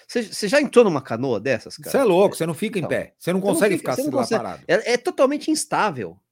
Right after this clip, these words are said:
Speaker 1: É
Speaker 2: É,
Speaker 1: totalmente
Speaker 2: não dá.
Speaker 1: instável. É, o
Speaker 2: Imagina a
Speaker 1: cara,
Speaker 2: força
Speaker 1: o
Speaker 2: de core do cara, de abdômen,
Speaker 1: Sa-,
Speaker 2: de... Nossa.
Speaker 1: sabe, sabe aquele negócio de você chegar e ficar de pé com uma perna só assim, não sei o quê, ficar um tempão, e tem gente que não consegue fazer isso,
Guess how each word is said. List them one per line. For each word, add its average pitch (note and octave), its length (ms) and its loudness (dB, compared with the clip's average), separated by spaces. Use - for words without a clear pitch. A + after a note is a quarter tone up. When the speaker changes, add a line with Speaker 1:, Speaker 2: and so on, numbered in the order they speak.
Speaker 1:
É A2 180 -10
Speaker 2:
É, - 20 -8
Speaker 1:
totalmente A3 400 -4
Speaker 2:
não - 100 0
dá. - 80 0
Speaker 1:
instável. A#2 560 -2
É, A#2 120 -10
o - 40 -12
Speaker 2:
Imagina D#3 260 -2
a - 20 2
Speaker 1:
cara, A#3 160 4
Speaker 2:
força F#3+ 240 2
Speaker 1:
o F3+ 40 -6
Speaker 2:
de F3 80 -10
core D3+ 380 0
do B2+ 60 -10
cara, A#2 400 -6
de F#2+ 80 -14
abdômen, A2+ 440 -6
Speaker 1:
Sa-, C3+ 60 2
Speaker 2:
de... G#2 160 -18
Nossa. F#3+ 320 -10
Speaker 1:
sabe, A#3 300 6
sabe A#3+ 200 2
aquele G#3+ 180 -2
negócio E3 300 2
de C#3 80 -6
você D#3 80 -6
chegar D3 400 -2
e D3 40 -12
ficar C3+ 240 -10
de B2 100 -14
pé C#3+ 300 -4
com C#3+ 120 -20
uma B2+ 140 -14
perna B2+ 300 -8
só C3+ 200 -10
assim, C#3+ 440 -12
não B2+ 60 -18
sei B2+ 120 -14
o B2+ 80 -20
quê, C#3+ 300 -14
ficar C3 180 -20
um C3 40 -14
tempão, C#3+ 580 -10
e B2+ 100 -8
tem D3+ 160 0
gente D3+ 160 -2
que - 80 -12
não C#3+ 60 -10
consegue C3+ 320 -8
fazer B2+ 340 -8
isso, - 300 -12